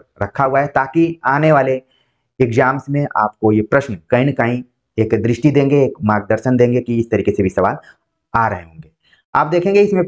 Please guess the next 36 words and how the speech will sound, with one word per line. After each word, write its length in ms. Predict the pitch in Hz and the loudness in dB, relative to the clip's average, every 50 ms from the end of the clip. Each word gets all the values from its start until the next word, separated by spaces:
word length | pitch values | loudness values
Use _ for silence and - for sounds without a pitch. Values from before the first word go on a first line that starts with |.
| - - | 0 0
fifty 260 | 151 139 - - 214 | 0 0 2 0 -2
percent 440 | 202 - 170 160 156 - 185 185 170 - | 0 0 0 -2 -2 -4 -6 -6 -2 0
question 320 | 147 131 - 143 139 139 - _ _ _ _ _ _ _ _ _ _ | 0 0 0 -4 -8 -8 -10 _ _ _ _ _ _ _ _ _ _
repeated, 560 | - 131 139 - 156 147 - 160 - - - - _ _ _ _ _ _ _ _ _ | 0 0 2 2 2 2 2 0 0 -2 -6 -12 _ _ _ _ _ _ _ _ _
ठीक 140 | 175 190 180 | 0 2 2
है, 60 | - | 0
किसी 220 | - - 156 180 175 | -2 -2 0 2 0
न 80 | 170 | 2
किसी 220 | 170 165 156 170 156 | 2 2 2 2 0
परीक्षा 320 | 139 127 117 - - 113 | 0 0 0 0 -2 -2
में 160 | 131 160 160 | -2 -2 -2
पूछे 300 | - - 123 110 - 117 | -2 -2 -2 0 2 0
जा 120 | 98 92 82 | 0 0 -2
चुके 260 | - - 82 - _ | -6 -10 -20 -20 _
हैं। 80 | _ _ _ _ _ _ _ _ _ | _ _ _ _ _ _ _ _ _
तो 60 | - 117 | 2 2
आपने 420 | 120 127 - 151 151 151 151 151 104 - _ _ - | 2 2 0 0 0 0 0 0 -2 -6 _ _ -2
देख 200 | 107 139 147 - | 0 0 2 2
लिया 160 | 143 151 156 | 2 2 2
बातों 300 | 139 131 120 117 - 131 | 2 0 -2 -2 -2 -2
ही 60 | 123 117 | -2 0
बातों 260 | 113 113 113 - 123 | 0 -2 -2 -4 -6
में 100 | 127 123 | -8 -4
कौन 180 | - 117 107 107 | -4 -4 -4 -2
कौन 160 | - 113 107 | -2 -4 -4
से 100 | - 110 | -6 -6
सवाल 280 | - 104 104 107 113 - | -4 -2 0 0 -2 -2
आए 220 | - - 117 117 | -2 -2 0 0
हुए 200 | 110 107 113 117 | 0 2 0 0
थे, 140 | 117 - - | 0 -2 -2
कैसे 360 | - - 101 - - 113 107 - | -2 -2 -2 0 -2 -2 0 0
आए 160 | - 110 113 | 0 0 0
हुए 180 | 113 104 110 113 - 147 | 0 -2 -2 -2 -4 -4
थे। 120 | 165 165 _ _ _ _ _ _ _ _ _ _ _ _ _ _ _ _ - | -6 -6 _ _ _ _ _ _ _ _ _ _ _ _ _ _ _ _ -2
अब 160 | 127 135 127 | -2 0 0
आगे 380 | 98 127 127 127 151 170 175 | 0 0 0 0 -2 -2 -4